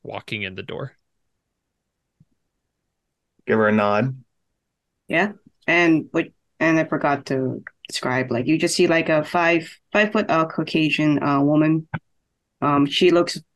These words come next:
Speaker 3: petite, but looks can be deceiving. Um, she has, uh,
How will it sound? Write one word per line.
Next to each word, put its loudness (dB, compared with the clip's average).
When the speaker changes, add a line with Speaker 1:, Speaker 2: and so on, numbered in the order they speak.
Speaker 3:
petite, -2
but -4
looks -4
can -2
be 2
deceiving. -2
Um, -4
she -4
has, -4
uh, -2